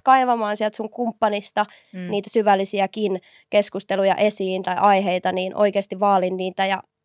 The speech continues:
Speaker 1: niinku osoita, että sä oot oikeasti kiinnostunut, mitä sieltä suusta tulee.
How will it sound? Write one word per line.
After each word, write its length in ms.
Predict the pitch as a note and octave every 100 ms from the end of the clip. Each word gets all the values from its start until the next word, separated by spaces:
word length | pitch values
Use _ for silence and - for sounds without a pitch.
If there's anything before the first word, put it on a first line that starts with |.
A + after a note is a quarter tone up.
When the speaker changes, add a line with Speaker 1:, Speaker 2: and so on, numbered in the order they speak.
| _ _ _
Speaker 1:
niinku 320 | A#3+ A#3 B3 - _ _ _ _
osoita, 300 | D#4+ D#4+ A#3
että 100 | G#3+
sä 40 | B3
oot 80 | - E4+
oikeasti 320 | A#3 A3 A3+
kiinnostunut, 640 | - G3+ F#3 - - E3+
mitä 180 | F#3+ G#3
sieltä 240 | G#3 G3
suusta 320 | G#3 F#3+ -
tulee. 400 | - A3+ A#3 A#3+